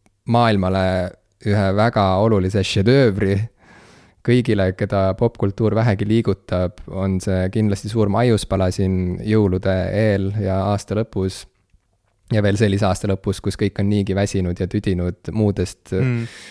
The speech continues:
Speaker 1: jamadest, mis meid ümbritsevad ja nii edasi, et, et, äh, näha sellist ilusat päiksekiirt, äh, siin pimeduses oli ikkagi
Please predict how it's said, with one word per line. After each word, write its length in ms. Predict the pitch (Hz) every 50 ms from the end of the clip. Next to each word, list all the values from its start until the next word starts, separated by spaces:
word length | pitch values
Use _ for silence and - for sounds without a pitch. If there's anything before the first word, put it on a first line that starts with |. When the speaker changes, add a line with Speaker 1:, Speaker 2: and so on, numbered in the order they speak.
| - - - - - - - _ _ _ -
Speaker 1:
jamadest, 600 | 123 123 131 143 131 107 - 107 104 98 - -
mis 180 | 110 101 - -
meid 180 | 101 98 98 123
ümbritsevad 500 | 143 151 139 117 104 - - 98 95 98
ja 60 | 101
nii 100 | 104 117
edasi, 320 | 131 123 107 98 - 98 92
et, 280 | 92 - - _ -
et, 340 | 101 95 92 - _ _ -
äh, 300 | 107 95 95 87 90 87
näha 240 | 107 110 117 120 107 98
sellist 360 | - 117 117 113 104 - -
ilusat 400 | 120 117 110 101 - 92 - -
päiksekiirt, 920 | - 113 120 127 - - - 90 - 104 98 92 95 - - _ _ - 92
äh, 260 | 90 92 92 92 98 104
siin 280 | - 95 92 92 90
pimeduses 560 | - 104 107 101 92 90 90 90 98 90 90 95
oli 280 | 87 87 87 90 90 90
ikkagi 300 | - 95 90 90 90